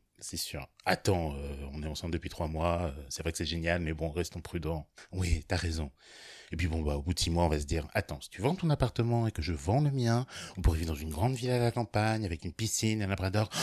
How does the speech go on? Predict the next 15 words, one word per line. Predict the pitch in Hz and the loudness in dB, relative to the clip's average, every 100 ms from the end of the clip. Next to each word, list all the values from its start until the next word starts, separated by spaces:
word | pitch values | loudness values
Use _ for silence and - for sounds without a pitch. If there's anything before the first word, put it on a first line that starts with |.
| - - | 0 8
Ah | 208 180 | 12 12
oui, | 143 165 - | 10 8 6
on | 156 | 6
vivrait | 147 147 | 8 8
de | 139 | 8
manière | 139 139 135 - | 6 6 4 6
éthique, | 170 - - 127 - - - - - | 4 4 0 4 2 2 -6 -10 2
tout | 214 180 | 6 6
en | |
compost, | 156 170 160 139 123 - - | 6 2 8 8 8 6 4
installation | 156 - 147 147 147 | 6 8 8 6 4
photovoltaïque | 151 147 135 135 139 120 110 - | 4 6 6 6 6 6 6 8
et | - | 8
circuit | - - - 147 | 8 4 2 -2
court. | - - 110 | -2 2 2